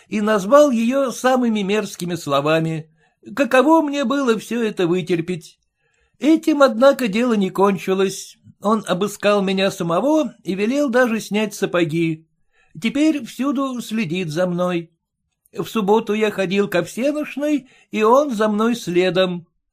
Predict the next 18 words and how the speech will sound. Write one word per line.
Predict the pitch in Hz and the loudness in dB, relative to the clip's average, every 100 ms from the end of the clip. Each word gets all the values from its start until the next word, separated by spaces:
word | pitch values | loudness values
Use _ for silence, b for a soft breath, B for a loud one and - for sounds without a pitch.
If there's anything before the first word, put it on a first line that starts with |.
| _ b b | _ b b
Об | 220 226 | 0 2
уходе | 247 220 214 208 | 0 0 0 -2
со | - 180 | -2 -2
двора | 156 185 233 302 302 | 2 2 4 4 4
нечего | 285 226 254 - 240 220 | 2 -2 -2 -6 -6 -4
и | 196 175 | -4 0
думать. | 151 175 175 175 - - _ _ _ _ b - | 4 4 4 -2 -4 -20 _ _ _ _ b -10
В | |
понедельник | - 240 240 320 311 294 294 | -2 0 4 4 4 0 0
я | 285 277 | 2 2
просился | 277 285 302 294 - | 2 0 0 0 0
в | 294 269 | 0 4
баню, | 311 180 123 101 104 _ | 6 6 0 -6 -16 _
так | 269 - - - | -8 -8 -14 -6
и | 240 | -4
то | 240 294 | -2 -2
не | 294 247 | -2 -4
пустил. | 202 175 - 190 190 175 | -6 -6 -4 0 0 -2